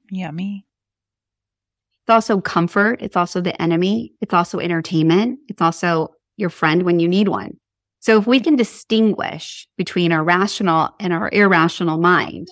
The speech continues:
Speaker 2: then we can bring our mind back to rational. So what happens when we are just walking through life rational, we think food is fuel.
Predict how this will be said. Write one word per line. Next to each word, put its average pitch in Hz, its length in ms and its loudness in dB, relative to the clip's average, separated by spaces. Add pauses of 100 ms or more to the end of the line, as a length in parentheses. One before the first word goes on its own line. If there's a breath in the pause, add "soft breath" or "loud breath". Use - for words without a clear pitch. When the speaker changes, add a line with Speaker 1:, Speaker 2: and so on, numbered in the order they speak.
(120)
Speaker 2:
then 190 280 2
we 185 140 0
can 185 320 -2
bring 196 320 0
our 180 240 -2
mind 170 400 -2
back 165 300 -2
to - 120 -10
rational. 165 720 -6 (640)
So 196 300 4
what 185 260 2
happens 247 560 2
when 196 220 2
we 190 140 2
are 180 120 2
just - 240 -10
walking 185 340 0
through 254 200 -2
life 196 320 0 (100)
rational, 190 640 0 (320 loud breath)
we 233 140 4
think 247 300 0
food 247 180 0
is 240 160 0
fuel. - 500 -4